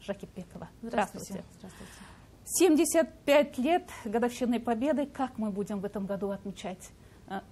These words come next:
Speaker 1: это очень интересно людям.
Speaker 2: Да, в этом году у нас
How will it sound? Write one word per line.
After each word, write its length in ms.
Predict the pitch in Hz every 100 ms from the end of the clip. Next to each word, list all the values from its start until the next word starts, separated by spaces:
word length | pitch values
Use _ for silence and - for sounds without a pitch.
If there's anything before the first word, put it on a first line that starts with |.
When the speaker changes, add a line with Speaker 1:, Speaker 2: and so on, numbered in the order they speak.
| -
Speaker 1:
это 380 | 240 240 233 -
очень 320 | 240 240 - 214
интересно 520 | 214 - 180 170 160
людям. 360 | 160 165 170 - - - - - - - - - -
Speaker 2:
Да, 140 | - 202
в 80 | 190
этом 240 | 208 214
году 400 | 214 208 220 202
у 140 | - 196
нас 300 | 202 185